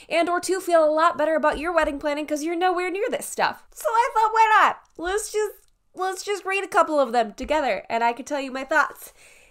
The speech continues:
and feelings from a wedding planning perspective and see how uncomfortable we all get. So now that we've got the positive stuff settled, let's get into the A I T A.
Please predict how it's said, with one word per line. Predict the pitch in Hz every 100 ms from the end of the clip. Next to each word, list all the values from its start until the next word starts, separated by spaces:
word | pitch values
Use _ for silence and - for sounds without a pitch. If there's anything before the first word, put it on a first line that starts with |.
| -
and | 285
feelings | 311 359 269 277 311 - - - - _ _ _ _ - - - -
from | - 311
a | 330
wedding | 349 349 302
planning | 285 294 277
perspective | 277 294 311 311 370 427 415 - - -
and | 320 262
see | 311
how | 339
uncomfortable | 330 320 359 359 302
we | 208
all | 135
get. | - 76 - -
So | -
now | 330 403
that |
we've | 381
got | 311
the | 285
positive | - 339 381 339 233
stuff | - 254 214 269 - _ _ _ _ _
settled, | - - - 285 233 240 254 _ _ _ _ _
let's | - 254 320 -
get | 392
into | 370 349 359
the | 294 285 262 - - -
A | - 285
I | 285 277
T | 262 302 262
A. | 233 208 185